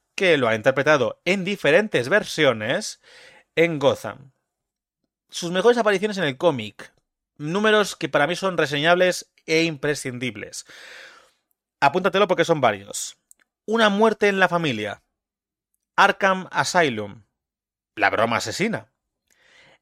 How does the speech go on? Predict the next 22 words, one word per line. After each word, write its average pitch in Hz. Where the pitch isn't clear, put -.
Endgame 151
o 160
final 143
del 127
juego. 104
El 160
regreso 202
del 196
Caballero 180
Oscuro. 151
Joker, 127
de 131
Brian 185
Azzarello. 165
Amor 208
loco. 147
Y 240
Caballero 131
Blanco. 113
Os 135
toca, 127
chicos, -